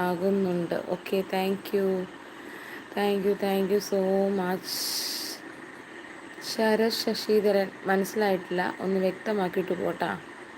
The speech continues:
അടിപൊളി ലൈവ് സാധനം. ഓക്കെ, thank you, thank you. അപ്പം നമ്മുടെ മെമ്പർഷിപ്പ് ലൈവിനെ കുറിച്ച്, ഉം, കമൻറ്റുകൾ. മുല ഡയമണ്ടാണ്, വണ്ണം കുറച്ച് കുറഞ്ഞു. ഉം,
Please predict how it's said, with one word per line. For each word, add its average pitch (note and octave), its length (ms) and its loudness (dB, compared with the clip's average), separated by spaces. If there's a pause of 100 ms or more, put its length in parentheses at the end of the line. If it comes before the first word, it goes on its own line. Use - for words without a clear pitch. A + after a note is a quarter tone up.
(1400)
അടിപൊളി G#3 560 6 (120)
ലൈവ് G3 480 4 (120)
സാധനം. F#3 540 0 (140)
ഓക്കെ, F#3+ 200 -6 (120)
thank G3 380 -2
you, F#3 100 -2 (640)
thank G3+ 320 0
you. G3 160 0
അപ്പം G3+ 260 0
നമ്മുടെ G3 320 2
മെമ്പർഷിപ്പ് F#3+ 520 0
ലൈവിനെ F#3+ 360 0
കുറിച്ച്, G3+ 340 -4 (840)
ഉം, F#3 720 0 (140)
കമൻറ്റുകൾ. G3 580 2 (160)
മുല F#3+ 200 2 (140)
ഡയമണ്ടാണ്, F3+ 680 -2 (100)
വണ്ണം F#3 360 -2
കുറച്ച് F3+ 420 -4
കുറഞ്ഞു. F3+ 360 -4 (840)
ഉം, G3 240 -2